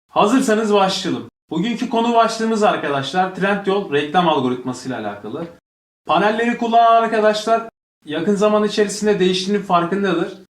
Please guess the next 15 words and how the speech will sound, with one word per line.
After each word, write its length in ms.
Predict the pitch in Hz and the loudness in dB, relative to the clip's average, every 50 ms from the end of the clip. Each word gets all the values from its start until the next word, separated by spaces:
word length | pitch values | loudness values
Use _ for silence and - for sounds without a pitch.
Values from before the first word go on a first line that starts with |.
| _ _ - | _ _ 0
Ben 220 | 180 190 208 214 208 | 0 0 2 0 0
de 80 | 208 | -2
sizlere 400 | 196 202 196 180 196 185 180 180 | -2 -4 -6 -4 -4 -4 -4 -4
kısaca 420 | 175 - - 202 190 180 196 190 180 | -6 -6 -6 -4 -2 -2 -2 -2 0
bunlardan 500 | 175 180 180 180 180 185 180 180 175 160 | 0 2 2 2 2 2 2 0 0 -2
değineceğim. 380 | 139 123 113 110 127 - - - | -4 -4 -4 -4 -6 -8 -8 -8
Hani 180 | - 127 139 - | -8 -8 -8 -4
bu 120 | 156 151 | 0 2
algoritmada 640 | 165 170 175 175 180 190 196 185 - - 190 190 185 180 | 4 4 4 4 2 2 2 0 -2 -2 0 0 2 2
değişen 380 | 180 185 180 196 185 185 180 | 0 0 0 -2 -2 0 0
değişiklikler 600 | 180 180 175 - - - - 180 175 175 170 165 | 0 0 0 -2 -4 -8 -6 -2 -2 0 0 2
neler? 300 | 170 165 165 156 143 143 - - - _ _ - 123 | 0 2 2 0 0 -2 -6 -14 -20 _ _ -4 -2
Reklam 460 | 131 139 139 139 - 175 170 165 156 | 0 0 0 0 -2 -2 -2 0 -2
verilmeli 460 | 143 143 151 165 165 165 165 165 165 | -2 -2 -2 0 0 2 2 2 2
mi? 260 | 147 123 113 - - | 0 -2 -4 -6 -10